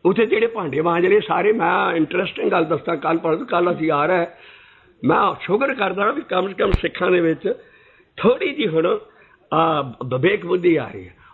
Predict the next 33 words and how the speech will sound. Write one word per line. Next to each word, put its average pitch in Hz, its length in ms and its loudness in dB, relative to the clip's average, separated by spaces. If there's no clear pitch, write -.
ਅਸੀਂ 208 100 2
ਸੱਚ 208 280 -2
ਪੁੱਛੋ, 254 320 -2
ਅਸੀਂ 226 180 0
ਸ਼ਰਮਿੰਦੇ 180 420 0
ਹੋ 165 80 0
ਗਏ। 110 140 -8
ਸਾਡੇ 196 200 2
ਨਾਲ 185 240 0
ਦੇ 220 100 2
ਇੱਕ 214 160 -2
ਸਾਥੀ, 180 440 -2
ਉਹ 165 680 2
ਕਾਰ 156 260 -2
'ਚ 202 80 -4
ਇੱਕ 165 160 0
ਬੀਬੀ 147 280 -2
ਬੈਠੀ 175 340 0
ਸਾਡੇ 165 240 0
ਨਾਲ, 175 220 2
ਤੇ 185 160 -4
ਉਹ 180 100 0
ਕਹਿ 165 160 0
ਰਹੀ, 175 80 2
"ਜੀ, 196 120 0
ਮੈਂ 185 160 2
ਵੀ 196 140 4
ਤੀਹ 180 280 -4
ਸਾਲ 165 240 0
ਐਵੇਂ 160 240 0
ਗੁਆਰੇ 151 360 2
ਜਾ 147 200 0
ਕੇ 156 340 -2